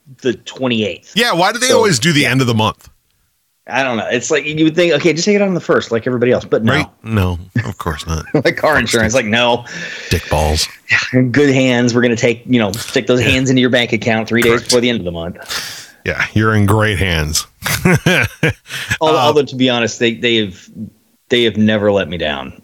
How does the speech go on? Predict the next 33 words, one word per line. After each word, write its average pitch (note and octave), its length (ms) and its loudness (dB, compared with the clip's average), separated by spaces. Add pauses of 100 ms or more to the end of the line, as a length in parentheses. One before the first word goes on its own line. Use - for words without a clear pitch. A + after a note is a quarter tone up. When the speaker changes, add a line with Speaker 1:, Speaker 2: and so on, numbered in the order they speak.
Speaker 1:
I, F#2+ 180 0
I F2 140 0
will F2+ 160 0
say F2 180 2
that D#2+ 120 2
much. D#2+ 160 -2
They're B2+ 140 4
not C#3+ 200 2
cheap, - 320 -2 (760)
Speaker 2:
Yeah. G#2 160 2
Speaker 1:
but F#2 120 -2
they A#2 120 2
have A2+ 120 0
never G#2+ 380 -6
let G2 160 -2
me F#2+ 80 -8
down. D#2 260 -8
In, F#2 80 -6
in A#2+ 400 2
this B2+ 120 2
case, A#2 240 0
if G#2+ 120 -4
this A2 140 -2
is G#2+ 80 -4
a A2 60 -2
product A2 280 0
where G#2+ 80 -4
you G#2 60 -4
get G2+ 160 -4
what F#2 100 -12
you E2+ 60 -16
pay E2 200 -6
for. - 300 -16